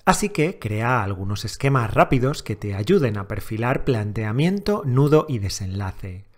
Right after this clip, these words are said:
Haz una ficha para tu, tu protagonista. Explora el conflicto. Baraja diferentes opciones.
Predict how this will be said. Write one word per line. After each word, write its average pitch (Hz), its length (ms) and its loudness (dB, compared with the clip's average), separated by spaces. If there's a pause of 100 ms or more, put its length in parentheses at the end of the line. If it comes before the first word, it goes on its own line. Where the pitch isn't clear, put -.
(600)
Haz 107 240 0
una 107 200 -4
ficha 170 420 2
para 101 200 -4
tu, - 420 -10
tu 107 260 -6
protagonista. 95 880 -6 (520)
Explora 135 580 4
el 101 100 -4
conflicto. 95 720 -8 (720)
Baraja 101 480 -2
diferentes 101 560 -2
opciones. 113 680 -2